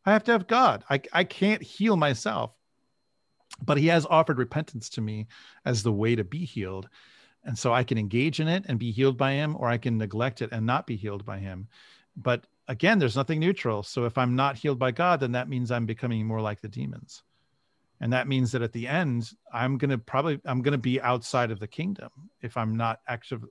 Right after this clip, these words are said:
actively on the way to becoming like God, you know? So, um, so yeah, you know, it's, it's interesting. All the things that we think of as kind of the ordinary things of spiritual life, they are actually very practical,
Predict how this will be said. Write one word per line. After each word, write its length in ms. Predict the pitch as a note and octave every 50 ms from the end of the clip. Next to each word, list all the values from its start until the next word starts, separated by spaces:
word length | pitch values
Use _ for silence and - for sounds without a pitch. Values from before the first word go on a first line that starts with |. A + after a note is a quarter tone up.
| _ -
actively 460 | B2 B2+ B2 - C3+ A2 A2+ A2 A2
on 280 | - B2+ B2+ B2+ B2 A#2
the 80 | A#2
way 360 | A2 G#2 A2 A#2+ B2+ A#2+ A2 G#2+
to 120 | - -
becoming 400 | A2 G#2+ - - A#2 G#2+ G#2 G2+
like 220 | G2 G2 F#2+ G2 -
God, 300 | B2 B2+ B2 A2+ A2+ - _ _ - - - - - _ _ _
you 60 | - G#2+
know? 320 | G2+ G2 G2 G#2 B2+ A3+ - - - _ _
So, 440 | _ - - - A2+ G#2 G#2 G#2 - - - - - - _ _ _ _ -
um, 400 | D3 A#2+ A2 G#2+ G#2 G2+ - _ _ _ _ -
so 160 | - - D#3+
yeah, 300 | D#3+ F3+ A#3 A#3 G3 -
you 100 | F3+ F3+
know, 100 | E3+ F#3
it's, 160 | F#3+ E3 A#2+
it's 180 | - A3 - -
interesting. 340 | A#3+ - G#3+ - - F3+ E3+
All 160 | F#3+ F#3+ G#3
the 80 | A3 E3+
things 220 | - F#3+ F3+ D3
that 80 | D3+ D#3
we 80 | C#3+
think 180 | - D#3 C#3+ -
of 40 | C3+
as 100 | A#2+ -
kind 140 | - C#3
of 40 | B2+
the 120 | A#2+ A#2+ -
ordinary 720 | - D3 D3 C#3+ C#3 C#3 C3 B2+ A#2+ A#2+ A#2 A2+ A2 G#2+ A2+ - - - D3+ - _ -
things 260 | C#3+ C#3 C3+ A#2+ A2
of 100 | A2+ -
spiritual 440 | - - - A#2+ A2+ A2+ - A2 G2
life, 420 | G2+ A2 A#2+ A#2+ G#2 G2 G2 - _ _ _ _ _ _ _ _
they 300 | - A2 C#3+ F#3 G3+ G3
are 260 | - E3+ F#3 G3+ F3 D3+
actually 480 | C3 C#3+ D#3 D#3+ - - C#3 A#2+ A#2
very 240 | G#2+ C#3 D#3+ F3+ F#3+
practical, 880 | - - - - C#3+ D3+ D#3 C#3+ - F3+ - - D3+ D3 D3 D3 D3